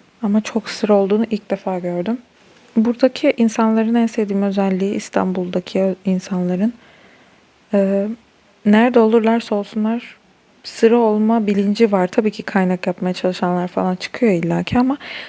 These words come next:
sıra bilinci var yani. İçeriye sığmayacak kadar insan varsa bir şekilde orada kendilerini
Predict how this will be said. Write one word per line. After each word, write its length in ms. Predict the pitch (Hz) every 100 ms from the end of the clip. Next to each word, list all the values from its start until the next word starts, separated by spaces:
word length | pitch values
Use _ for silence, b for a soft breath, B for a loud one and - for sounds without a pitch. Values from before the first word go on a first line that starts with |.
| B
sıra 420 | - - 214 233 220
bilinci 440 | 196 208 208 214
var 180 | 196 190
yani. 440 | 170 160 160 175 180 _ _ _ _ _ _ _ _ -
İçeriye 420 | 208 233 220 233
sığmayacak 500 | - 233 226 208 208
kadar 240 | 214 196
insan 300 | 202 208 214
varsa 280 | 220 220 214
bir 40 | 226
şekilde 420 | 220 214 208 208
orada 240 | 196 202
kendilerini 800 | 208 202 190 196 202 202 202 214